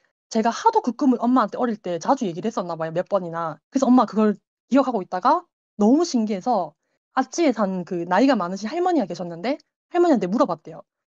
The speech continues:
"여기 작은 문이 있는데 혹시 이게 뭔지 아시냐"고. 그랬더니 앞집 할머니께서 "아, 그거 그 일제감정기 때 그 일본 순사들이 몰래 이렇게 쳐들어오고 하면 대피를 몰래 하려고 만든 쪽문인 것 같다"고 얘기를 하셨대요.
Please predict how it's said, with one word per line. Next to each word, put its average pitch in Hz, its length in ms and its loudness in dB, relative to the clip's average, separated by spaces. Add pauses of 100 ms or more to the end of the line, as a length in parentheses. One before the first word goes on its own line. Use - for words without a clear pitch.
"여기 226 120 -2
작은 220 320 2
문이 226 260 4
있는데 185 300 -4
혹시 202 300 -6
이게 214 300 -4
뭔지 175 380 -2
아시냐"고. 165 680 -2 (200)
그랬더니 233 580 2 (220)
앞집 262 280 -2
할머니께서 220 640 2 (340)
"아, 190 280 4
그거 208 720 4 (320)
그 - 160 -12 (100)
일제감정기 196 800 0 (120)
때 202 300 -2 (240)
그 - 200 -12
일본 339 300 4
순사들이 285 640 2
몰래 214 480 4
이렇게 214 140 -4
쳐들어오고 233 560 -2
하면 170 600 -8 (320)
대피를 294 420 0
몰래 185 240 -4
하려고 196 420 -4
만든 208 320 0
쪽문인 277 440 2
것 165 80 -4
같다"고 175 340 -4
얘기를 170 240 -2
하셨대요. 175 680 -4